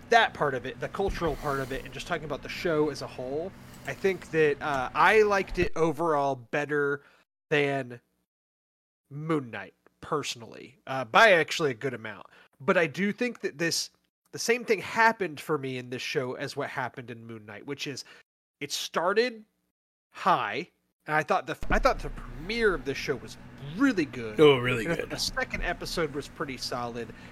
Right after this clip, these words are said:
Speaker 1: and then as it got into the third, fourth, and fifth, I thought it kinda took a, a dip. Um,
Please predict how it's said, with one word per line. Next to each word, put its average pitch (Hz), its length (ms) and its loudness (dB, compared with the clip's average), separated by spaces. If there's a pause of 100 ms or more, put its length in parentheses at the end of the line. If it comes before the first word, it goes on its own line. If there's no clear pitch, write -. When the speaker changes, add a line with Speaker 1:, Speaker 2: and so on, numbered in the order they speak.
(120)
Speaker 1:
and 170 140 -2
then 202 260 2 (120)
as 165 160 0
it 147 80 -8
got 196 140 0
into 196 120 -6
the 165 120 0
third, 170 360 0
fourth, 170 260 -2
and 127 80 -12 (120)
fifth, 147 380 2
I 143 100 -2
thought 143 220 4
it - 100 -6
kinda 139 220 -4
took - 280 -4
a, 117 140 -12 (180)
a 123 60 -14 (140)
dip. 202 260 2 (640)
Um, 147 380 2